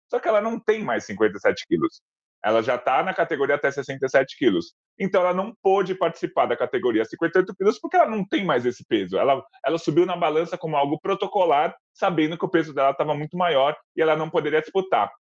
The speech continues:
Mas eu não sabia disso, achei que ela fosse disputar, achei que ela fosse ganhar uma medalha de bronze. A confusão começou aí, já não tínhamos a Sandy. Aí a gente tinha a Maria Clara, a, a Carol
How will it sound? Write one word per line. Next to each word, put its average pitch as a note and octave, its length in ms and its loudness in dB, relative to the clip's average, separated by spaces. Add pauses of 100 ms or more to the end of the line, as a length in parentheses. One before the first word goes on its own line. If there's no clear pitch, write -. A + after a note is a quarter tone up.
(160)
Mas E3 180 2
eu D3+ 60 0
não C#3+ 100 -2
sabia E3 320 0
disso, F#3 340 -2 (240)
achei C3 400 0
que C3+ 80 -2
ela B2+ 140 2
fosse C3+ 220 -4
disputar, - 360 0
achei D#3 140 -4
que E3 60 -2
ela D3+ 100 0
fosse D3 160 -2
ganhar C#3+ 160 2
uma C#3+ 140 -2
medalha C#3+ 280 0
de D#3+ 100 0
bronze. A#2+ 360 -2 (360)
A F#3 80 0
confusão F#3+ 520 0
começou F#3+ 360 0
aí, B2 180 2
já C3 140 0
não E3 140 -4
tínhamos E3+ 380 -2
a F3+ 100 2
Sandy. G#2+ 420 -4 (540)
Aí G#3+ 260 2
a A#3 40 2
gente G#3 260 -8
tinha D3+ 180 -2
a B2+ 40 2
Maria G#2 360 0
Clara, F#3 560 0 (400)
a, A#2 460 2
a A#2 60 -2
Carol B2+ 600 0